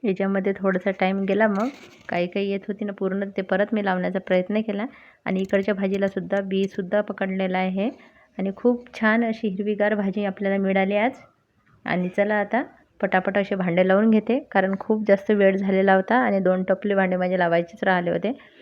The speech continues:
भांडे लावले राहिना, वर गेली तर वरून दळणसुद्धा आणलं आणि ते पण दळण वगैरे भरून घेते. आजची अशी दिनचर्या होती. आज तुम्हाला शिवणाचं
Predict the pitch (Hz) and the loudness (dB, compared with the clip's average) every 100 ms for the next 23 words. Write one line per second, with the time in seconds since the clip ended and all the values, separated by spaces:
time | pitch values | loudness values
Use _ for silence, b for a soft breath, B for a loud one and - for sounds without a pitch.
0 | B B - 185 180 196 208 214 208 190 | B B -2 2 4 6 6 6 6 6
1 | 180 185 180 180 190 196 208 202 202 185 | 4 2 4 6 6 6 4 2 2 4
2 | 185 185 180 175 190 185 202 185 214 190 | 4 6 6 6 4 0 -2 4 4 4
3 | 185 269 - _ _ - 180 - 180 208 | 0 -2 -6 _ _ -8 -6 -2 -2 0
4 | 220 190 180 185 180 185 185 185 175 233 | 2 4 4 4 2 2 2 2 4 4
5 | 233 233 226 170 - 202 185 226 208 214 | 4 2 0 -2 2 4 6 4 2 2
6 | 214 208 208 208 226 - B B B B | 6 6 8 6 4 -4 B B B B
7 | 175 - 196 190 185 185 185 190 185 185 | 0 2 4 6 6 2 0 2 2 0